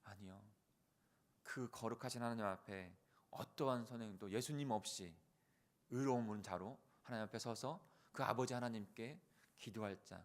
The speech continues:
그리고 그분에게 응답받을 자 없습니다. 예수 그리스도, 그 보혈을 의지함으로 그렇게 주님 앞에 설 때, 그리고 그 보혈을 의지하고 깨달은 자, 은혜 입은 자들은요,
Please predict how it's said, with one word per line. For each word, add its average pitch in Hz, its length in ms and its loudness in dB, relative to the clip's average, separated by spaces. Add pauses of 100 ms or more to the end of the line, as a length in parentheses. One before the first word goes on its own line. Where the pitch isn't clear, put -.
(100)
그리고 120 220 0
그분에게 120 540 0
응답받을 120 540 2
자 123 200 -8
없습니다. 92 520 -6 (880)
예수 - 280 -2
그리스도, 101 400 -8 (720)
그 127 160 0
보혈을 120 680 6
의지함으로 110 680 2 (520)
그렇게 131 340 2
주님 127 220 0
앞에 120 260 4
설 160 300 2
때, 98 300 -2 (440)
그리고 147 260 6
그 165 140 6
보혈을 160 300 10
의지하고 160 440 8
깨달은 175 400 8
자, 147 240 8
은혜 180 160 8
입은 170 200 4
자들은요, 131 580 4